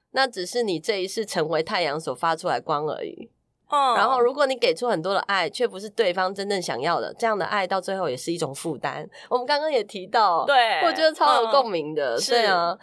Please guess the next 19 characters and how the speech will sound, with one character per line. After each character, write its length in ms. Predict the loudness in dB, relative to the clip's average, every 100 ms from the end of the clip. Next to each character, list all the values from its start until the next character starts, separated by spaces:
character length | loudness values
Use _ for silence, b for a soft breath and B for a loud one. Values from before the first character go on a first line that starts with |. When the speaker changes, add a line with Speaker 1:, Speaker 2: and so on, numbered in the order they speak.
| B
Speaker 2:
是。 60 | -6
嗯。 80 | 0
Speaker 1:
因 80 | 0
为 360 | 2 0 -2 -2
这 160 | -4
个、 380 | 2 2 2 0
这 140 | -4 -4
个、 280 | 0 0 -2
这 120 | -4
个 120 | -2 0
念 320 | 0 0 -2
头， 300 | -2 0 0
其 160 | -4
实 340 | -6 -2 -2 -4
就 160 | -4
像 240 | -2 0 0
我 260 | 2 0
好 160 | 0 0
了， 260 | 0 -2